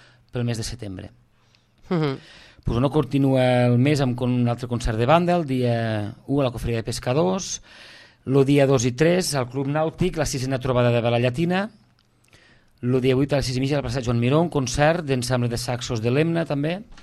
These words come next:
Speaker 1: Ehm,
Speaker 2: Lo
Speaker 1: Sant Cristòfol, el dia nou de juliol, a les
Speaker 2: Es
Speaker 1: dotze de
Speaker 2: farà
Speaker 1: migdia.
Speaker 2: la festa, molt bé.
Speaker 1: Lo, també el dia nou de juliol, per la tarda, la ja tradicional Diada dels Fideus Rossejats,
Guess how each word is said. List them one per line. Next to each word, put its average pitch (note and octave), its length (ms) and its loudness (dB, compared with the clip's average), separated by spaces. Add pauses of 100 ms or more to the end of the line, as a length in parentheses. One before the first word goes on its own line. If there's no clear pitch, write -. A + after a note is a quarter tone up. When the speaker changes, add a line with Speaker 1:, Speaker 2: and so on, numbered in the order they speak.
(1400)
Speaker 1:
Ehm, B2+ 1040 0
Speaker 2:
Lo D#3+ 80 0
Speaker 1:
Sant C#3 180 4
Cristòfol, D3 560 4
el C#3+ 60 -2
dia B2+ 240 2
nou B2 260 2
de A#2 140 0
juliol, D3 440 2
a D#3 80 -2
les A#2+ 120 0
Speaker 2:
Es A#2+ 60 -4
Speaker 1:
dotze A2 120 -4
de D#3 60 0
Speaker 2:
farà D#3 200 0
Speaker 1:
migdia. D#3 300 -2 (320)
Speaker 2:
la C3 220 -6
festa, A3+ 460 -4
molt D3 260 -4
bé. C#3 100 -2
Speaker 1:
Lo, B2+ 120 2
també C3 220 2
el C3 60 2
dia B2+ 180 4
nou B2+ 140 0
de B2 100 0
juliol, C3+ 340 2
per D#3 100 -4
la B2 100 0
tarda, D#3 340 0
la A#2+ 520 0 (800)
ja B2 260 0
tradicional B2 680 -2 (580)
Diada C3+ 460 2
dels B2 180 0
Fideus B2 280 2
Rossejats, B2+ 840 -4